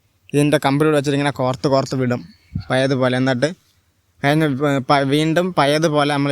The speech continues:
വീടിനാക്കിയെടുക്കും. അപ്പോൾ ഇങ്ങനെ ഇലയെല്ലാം ഇപ്പോൾ ഊരിക്കളഞ്ഞിരിക്കുകയാണ്. അപ്പോൾ ഇനി അടുത്തത് ഈ വീട്ടിൽ, അപ്പോൾ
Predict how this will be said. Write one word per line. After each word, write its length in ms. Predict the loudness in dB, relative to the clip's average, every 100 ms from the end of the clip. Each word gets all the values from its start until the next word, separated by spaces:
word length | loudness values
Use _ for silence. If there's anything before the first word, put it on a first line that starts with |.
| 0
വീടിനാക്കിയെടുക്കും. 880 | -2 0 0 0 0 0 0 -2 -4 -6 _ -20 _ _ _ _ _ _ _ _ _ _ _ -8
അപ്പോൾ 260 | 0 2 2 2
ഇങ്ങനെ 200 | 0 0 0
ഇലയെല്ലാം 400 | 0 0 0 0 0
ഇപ്പോൾ 140 | 0 2
ഊരിക്കളഞ്ഞിരിക്കുകയാണ്. 1000 | 0 0 0 2 0 0 0 0 0 -2 -4 -12 -18 -18 -20 _ -20 -20 -18 -16 -14 -12 -10 -10 -4
അപ്പോൾ 200 | 2 2 2
ഇനി 140 | 0 0
അടുത്തത് 360 | 0 2 2 2 0 0
ഈ 20 | 2
വീട്ടിൽ, 300 | 0 0 -4 -4 -8 -16 -20 _ -20 -20 -20 -20 -20 _ _ _ -6 -4
അപ്പോൾ 200 | 2